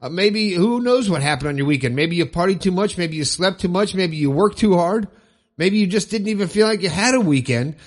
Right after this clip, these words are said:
And here it is Monday, and you gotta get motivated, and it's just madness. And th-, and maybe it's because you're in constant pain. Maybe, uh, somebody wrote in who's in constant pain,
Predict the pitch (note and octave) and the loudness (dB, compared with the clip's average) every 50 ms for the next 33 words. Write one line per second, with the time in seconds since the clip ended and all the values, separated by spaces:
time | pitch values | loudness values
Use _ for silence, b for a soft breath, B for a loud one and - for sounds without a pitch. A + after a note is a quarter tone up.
0 | B B B F3 E3+ G#3 A3+ A#3+ B3 A#3+ A3+ F#3+ E3 F3+ E3+ E3+ F#3 A#3 C#4 C4 | B B B -4 0 0 2 2 2 2 2 2 2 -2 -2 -2 -2 -2 -2 -2
1 | F#3 D3 B2+ C3 C#3+ D#3+ D#3+ D#3+ F#3 A#3 A3+ A3+ A3 G#3+ G3+ G3 E3 D#3+ D#3+ E3 | -2 0 0 0 0 -2 -2 -2 -2 0 0 2 0 2 0 0 -2 -2 -2 2
2 | F3+ A3 B3+ C4 A3 D3+ C#3 C#3+ C#3 C#3 D#3 F#3 F3+ E3+ F3 F3+ F#3 F#3+ F#3+ E3 | 4 4 4 4 2 2 2 0 2 2 2 0 0 -2 -4 -4 -4 -6 -6 -8
3 | E3+ F3+ F#3 F3+ G3 - - - A#3+ G#3+ F#3 G#3 A3 A3+ A3+ A#3 B3+ B3 G#3 C3 | -10 -14 -14 -14 -12 -10 -8 -4 -4 -2 0 2 2 2 0 0 0 -2 -2 -2
4 | G#2 - - - - - _ _ _ _ _ _ _ _ _ _ _ _ _ - | -2 -4 -4 -6 -6 -10 _ _ _ _ _ _ _ _ _ _ _ _ _ -8
5 | F3+ F#3 E3 G3 - - - F#3+ - _ _ _ _ - G3 G#3 G#3 G3 G3+ G#3 | -8 -6 -4 -4 -6 -6 -8 -20 -20 _ _ _ _ -4 -2 -2 -2 -2 0 0
6 | A3+ C4 C#4+ D4 D4 C#4 A#3+ - - - F#3+ - - - G3+ - - F#3+ F3+ F3+ | 0 0 2 0 -2 -2 -2 -4 -4 -6 -6 -6 -4 -6 -6 -4 -2 -2 -2 -2
7 | F3+ D#3 - - b b b b b b _ - C3+ D3 D3 C#3+ C#3 B2+ - - | -2 -4 -6 -10 b b b b b b _ -6 -2 -2 0 0 -2 -6 -8 -8
8 | D#3 D3+ D3+ - - - D3+ C3 B2 - E3 E3+ D#3+ B2 G2+ F2 D#2+ D2+ - _ | -8 -6 -6 -6 -6 -6 -6 -8 -6 -6 -6 -6 -4 -6 -6 -8 -10 -16 -20 _
9 | _ F#2+ G#2+ C3 F#3+ G#3 - D#3 D#3 D#3+ C#3 - - G3+ G#3 G3+ G3+ F#3 F3+ F#3+ | _ -12 -6 0 0 0 0 -2 -6 -6 -6 -4 -4 -4 -4 -2 -2 -2 0 0
10 | F3+ F3 D#3+ D#3 D#3+ D#3 D#3+ D#3 D3 D3 C#3+ A#2+ - - - G3 G#3+ G3+ - - | -2 -2 -2 -2 -2 -2 -2 -4 -4 -4 -6 -6 -8 -6 -4 -4 -4 -2 -2 -2
11 | G#3 G#3 - - D3 C#3 C#3 D3+ D#3+ C#3+ | -2 -2 -2 -4 -4 -4 -4 -6 -6 -10